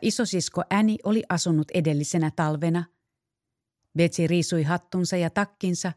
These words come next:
ja meni saliin, jossa Margaret Brodie istui virkkaamassa.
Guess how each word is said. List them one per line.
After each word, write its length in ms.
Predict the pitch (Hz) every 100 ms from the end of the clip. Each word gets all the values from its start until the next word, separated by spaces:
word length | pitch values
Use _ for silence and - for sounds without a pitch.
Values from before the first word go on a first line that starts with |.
| _ -
ja 80 |
meni 240 | 180 202 202
saliin, 600 | - 208 185 175 175 175 _ _
jossa 300 | 180 175 180
Margaret 480 | 175 185 185 196 175
Brodie 440 | 151 196 214 214 -
istui 380 | 180 - 170 151
virkkaamassa. 840 | 151 - - 151 156 160 -